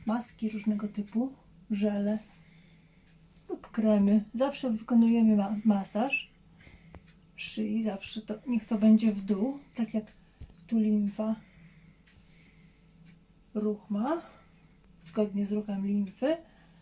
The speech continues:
nie naciągając skóry, delikatnie. Ważne, żeby sobie pobudzić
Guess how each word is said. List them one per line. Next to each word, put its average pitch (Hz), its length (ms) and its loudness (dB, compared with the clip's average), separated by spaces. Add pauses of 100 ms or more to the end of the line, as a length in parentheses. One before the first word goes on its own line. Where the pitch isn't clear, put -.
(960)
nie 339 140 -4
naciągając 233 760 0
skóry, 220 280 -2
delikatnie. 202 840 -4 (2750)
Ważne, 226 340 0
żeby 202 240 -6
sobie 202 200 -8
pobudzić 196 680 -8